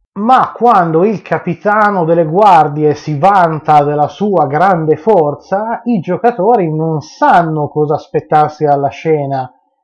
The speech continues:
È una scena importante, è una scena minore, avrà delle conseguenze, non avrà delle conseguenze, ci conviene vincere, ci conviene perdere. È appunto questa incertezza che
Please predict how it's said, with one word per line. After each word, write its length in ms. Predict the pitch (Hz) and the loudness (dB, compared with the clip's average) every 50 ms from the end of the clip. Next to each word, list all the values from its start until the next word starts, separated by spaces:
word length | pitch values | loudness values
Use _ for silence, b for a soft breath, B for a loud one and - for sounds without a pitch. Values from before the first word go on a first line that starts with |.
| _ _ _ _ | _ _ _ _
È 120 | - 180 | -2 0
una 160 | 180 185 180 180 | 0 2 0 -2
scena 240 | - - 190 196 | -2 -2 -2 -2
importante, 960 | 185 165 - 165 156 - - 165 160 185 202 208 190 - 170 165 160 156 156 160 | -2 -2 -2 -2 -2 0 2 2 2 2 2 0 -2 0 2 4 6 6 6 6
è 20 | |
una 220 | 160 165 165 165 | 4 2 -2 -4
scena 320 | 151 - - - 180 175 170 | -6 -6 -4 -2 -2 -2 -2
minore, 720 | 165 160 160 156 156 180 202 196 180 165 160 160 160 156 | -2 -4 -4 -2 0 0 2 2 2 2 0 2 2 2
avrà 340 | 147 147 139 160 170 180 185 | 2 2 2 2 2 2 2
delle 200 | 180 170 160 156 | 2 0 0 -2
conseguenze, 920 | - 165 165 156 - 170 156 143 151 160 165 185 196 190 - - 160 156 | -2 -6 -6 -6 -6 -6 -4 -2 0 0 0 0 0 -2 -2 -2 -4 -2
non 180 | 151 160 160 160 | -2 -4 -4 -4
avrà 340 | 156 147 135 160 165 175 | -4 -4 -4 -4 -4 -4
delle 240 | 170 170 160 160 151 | -2 -2 -4 -4 -4
conseguenze, 1080 | - 160 165 160 - - 151 139 147 156 165 180 190 190 180 - - 165 156 151 147 _ _ _ _ _ _ _ _ _ | -6 -8 -10 -8 -6 -6 -6 -4 -4 -4 -2 -4 -4 -6 -6 -4 -2 0 0 -2 -4 _ _ _ _ _ _ _ _ _
ci 140 | _ - 175 | _ -8 -4
conviene 340 | - 185 185 175 180 175 170 | 0 0 2 2 2 2 2
vincere, 460 | 160 175 196 208 185 - 180 165 160 | 0 0 -2 -2 -2 -2 -2 -2 -2
ci 120 | - - | -4 -6
conviene 380 | - - 156 151 160 170 165 151 | -8 -6 -4 -2 -2 -2 -2 -2
perdere. 800 | - - 185 185 180 170 156 147 156 151 147 147 147 - - _ _ _ _ _ _ _ _ _ _ _ | -2 0 2 2 2 0 0 0 0 0 0 -2 -4 -6 -12 _ _ _ _ _ _ _ _ _ _ _
È 140 | _ - 214 | _ -6 -4
appunto 560 | 202 - - - 277 294 302 277 - 190 160 | -4 -6 -4 -2 -2 -2 0 0 0 -2 -2
questa 400 | - - 208 220 220 - - 190 | 0 0 0 0 -2 -4 -6 -4
incertezza 1200 | 185 180 180 - - 175 170 160 - - 226 233 202 160 - - - - 165 147 143 139 127 - | -4 -4 -4 -2 0 0 0 0 -2 0 0 0 0 0 -4 -8 -8 -4 -2 0 0 0 -2 -4
che 440 | - - 190 185 180 185 185 180 - | -4 -2 0 2 2 2 0 -4 -8